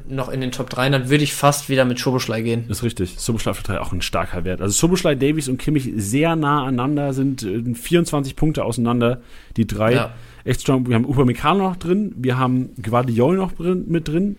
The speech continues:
Speaker 2: auch wichtig da zu
Speaker 1: Guardiol
Speaker 2: sagen.
Speaker 1: auch starkes Comeback in der Rückrunde,
Speaker 2: Orban
Speaker 1: muss man auch sagen.
Speaker 2: nicht in den Top ten.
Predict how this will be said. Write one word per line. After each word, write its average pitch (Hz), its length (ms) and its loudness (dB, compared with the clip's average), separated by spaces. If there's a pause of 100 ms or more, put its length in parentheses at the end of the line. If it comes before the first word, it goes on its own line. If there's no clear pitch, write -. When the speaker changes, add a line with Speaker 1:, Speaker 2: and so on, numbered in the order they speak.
(160)
Speaker 2:
auch 104 180 -4
wichtig 113 260 -2
da 117 140 -2
zu - 80 0
Speaker 1:
Guardiol 143 300 6
Speaker 2:
sagen. 160 100 2
Speaker 1:
auch 151 280 4
starkes 123 460 0
Comeback 113 380 -4
in 113 80 -4
der 113 100 -2
Rückrunde, 110 300 -2
Speaker 2:
Orban 160 320 4
Speaker 1:
muss 165 80 2
man 113 120 0
auch 117 120 -2
sagen. 156 180 4
Speaker 2:
nicht 220 220 0
in 113 100 0
den 98 140 -2
Top - 260 0
ten. 82 280 -8